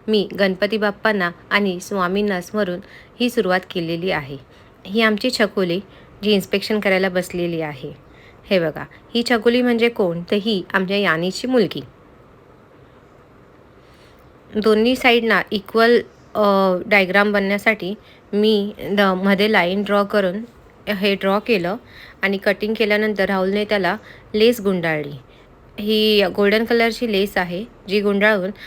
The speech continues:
हा फायनल लूक धनुष्यबाणचा रेडी केला. हा डबल कार्डबोर्ड आहे, ज्याला धनुष्य, लेस गुंडाळली आणि धनुष्यबाण रेडी केला आहे.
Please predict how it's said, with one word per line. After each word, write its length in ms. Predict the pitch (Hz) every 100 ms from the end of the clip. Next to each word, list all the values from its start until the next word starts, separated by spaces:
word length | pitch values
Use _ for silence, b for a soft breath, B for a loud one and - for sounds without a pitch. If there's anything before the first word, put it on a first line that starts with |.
| B -
हा 100 | 208
फायनल 400 | 202 196 185 214
लूक 160 | 220
धनुष्यबाणचा 760 | 220 202 196 190 202 196 190 202
रेडी 240 | 190 170
केला. 360 | 180 185 156 190 B B B -
हा 60 |
डबल 340 | 220 202 214 254
कार्डबोर्ड 460 | - 208 190 202
आहे, 260 | 175 170 240
ज्याला 400 | 202 185 208 262 -
धनुष्य, 580 | 208 185 190 - 202 - 202
लेस 260 | 208 208 208
गुंडाळली 380 | 202 185 185 190
आणि 200 | 190 247
धनुष्यबाण 580 | 240 202 202 202 226 240
रेडी 240 | 185 170
केला 300 | 180 165 160
आहे. 240 | 151 151